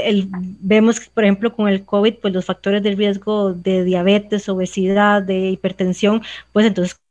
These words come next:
cómo fomentar un, una vida saludable. Entonces, eh,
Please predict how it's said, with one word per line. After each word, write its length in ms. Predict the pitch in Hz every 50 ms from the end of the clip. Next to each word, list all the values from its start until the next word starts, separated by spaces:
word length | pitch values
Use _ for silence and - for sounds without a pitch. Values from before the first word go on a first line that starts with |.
| _ _ -
cómo 180 | 208 208 220
fomentar 460 | 208 - 226 208 190 185 185 190 190 196
un, 160 | 214 214 214 -
una 180 | - 202 202 202
vida 220 | 202 208 220 220
saludable. 640 | 208 233 226 214 190 180 185 190 196 202 208 226 220 - - - - - - _ -
Entonces, 340 | - 220 254 262 254 - - -
eh, 280 | 226 208 196 190 170